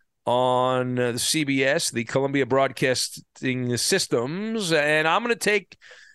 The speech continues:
the Vikings. The Packers, a three and a half point favorite in this game. They open at two and a half. I'm taking the Vikings. Most people betting on the Packers.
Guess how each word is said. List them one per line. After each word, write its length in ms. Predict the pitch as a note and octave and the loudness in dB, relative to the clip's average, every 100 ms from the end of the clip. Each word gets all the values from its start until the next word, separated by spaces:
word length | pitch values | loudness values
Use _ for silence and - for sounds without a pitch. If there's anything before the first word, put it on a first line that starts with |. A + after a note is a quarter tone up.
| _ | _
the 840 | - A2+ E3 E3 E3 D#3+ D#3+ D#3+ D#3+ | -8 -2 -2 0 0 -2 -2 -4 -4
Vikings. 640 | C#3 A2+ F3 G#3 G#3+ E3+ C3+ | -6 0 2 2 0 -2 0
The 120 | D3 | -2
Packers, 500 | - F#3 A3 G3+ D#3+ | 2 2 2 0 -2
a 80 | D3 | -2
three 340 | - F3 G#3 | -2 -2 0
and 80 | G#3 | 2
a 60 | E3+ | 2
half 240 | E3 E3 | 2 0
point 240 | F3 D#3+ | 0 -2
favorite 320 | D3 E3 E3 D#3+ | 0 0 0 0
in 40 | |
this 100 | C#3+ | -2
game. 160 | D#3+ D3 | -2 2
They 100 | C#3+ | 2
open 240 | - D#3+ | 2 0
at 100 | C3+ | -2
two 160 | - D3 | 0 0
and 80 | |
a 40 | C#3 | 2
half. 140 | C3+ | 2
I'm 100 | C3+ | 0
taking 320 | - D#3 D#3 | 0 -2 0
the 80 | C3+ | -2
Vikings. 640 | A2 C#3 C#3 - C3+ B2+ - - - _ - | 0 0 0 -2 -4 -4 -8 -16 -20 _ -8
Most 380 | D3+ A3 C#4 - | 0 2 2 0
people 240 | A3+ F#3+ | 0 0
betting 320 | D3+ E3+ E3+ | 2 2 2
on 100 | E3 | 0
the 100 | C#3+ | 0
Packers. 640 | C3 E3 D#3 D3+ E3 D3+ | 0 0 2 2 0 -2